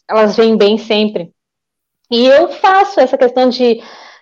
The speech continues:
tô preparando a comida, eu procuro estar com os bons pensamentos, transmitindo pra pessoa que vai comer aquele alimento, que ela receba boas vibrações realmente, né? Por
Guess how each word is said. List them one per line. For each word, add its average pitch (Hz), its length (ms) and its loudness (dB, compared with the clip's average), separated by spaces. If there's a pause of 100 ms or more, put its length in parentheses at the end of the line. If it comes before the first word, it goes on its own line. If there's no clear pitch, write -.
(140)
tô 302 100 -2
preparando 320 420 2
a 311 60 2
comida, 285 340 2
eu 285 40 -2
procuro 277 300 2
estar 269 180 0
com 262 160 0
os 226 100 -2
bons 262 280 0
pensamentos, 247 680 0
transmitindo 247 680 -2
pra 285 120 2
pessoa 233 440 0
que 226 80 -12
vai 220 200 -2
comer 214 240 0
aquele 220 240 0
alimento, 208 840 -2
que - 220 -4
ela 233 180 2
receba 262 720 0
boas 233 320 4
vibrações 214 720 -2
realmente, 196 720 -4
né? 170 260 -14 (600)
Por 254 120 0